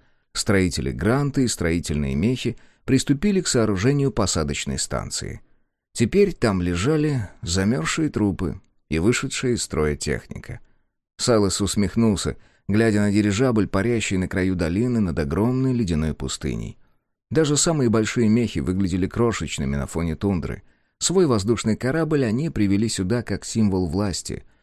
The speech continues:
Они хотели чувствовать себя властелинами даже над этими непокоренными северными просторами.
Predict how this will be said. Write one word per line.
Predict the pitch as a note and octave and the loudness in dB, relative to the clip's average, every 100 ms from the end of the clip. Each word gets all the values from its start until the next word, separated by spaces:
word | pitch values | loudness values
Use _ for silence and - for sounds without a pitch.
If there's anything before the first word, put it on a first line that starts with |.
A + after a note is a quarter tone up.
| _ | _
Они | - F2 F#2+ | -2 0 0
хотели | G2 F2+ A#2+ A2 | -2 -2 0 0
чувствовать | - D3+ C3 A2 F#2 | 0 -2 -2 0 -2
себя | - F#2+ G2+ | 0 -2 0
властелинами | G2 F#2 - F#2 F2+ A2+ D#2+ G1+ - - _ - | 0 -2 -2 -2 0 0 -2 -4 -10 -20 _ 0
даже | D3+ D3+ D3+ | 0 2 0
над | C#3+ A2+ | 0 2
этими | B2 G#2+ D#2 B1 | 2 2 -4 -4
непокоренными | B1 G#2 G#2+ G2+ A2 A#2+ C#3+ D3 C#3 | -2 0 0 -2 0 2 2 0 0
северными | C3 - G2 F2+ F2 E2+ E2 | -2 0 2 2 0 0 -2
просторами. | - D#2 - - B1 G1+ B1+ | -2 -4 -4 -4 -4 -6 -10